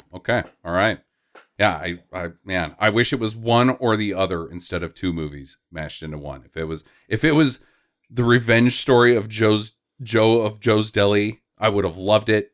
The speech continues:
If it was a dark,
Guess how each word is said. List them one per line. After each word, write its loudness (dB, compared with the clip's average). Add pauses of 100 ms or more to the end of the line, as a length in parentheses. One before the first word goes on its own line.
(140)
If -12
it -2
was -2 (600)
a 0 (140)
dark, 0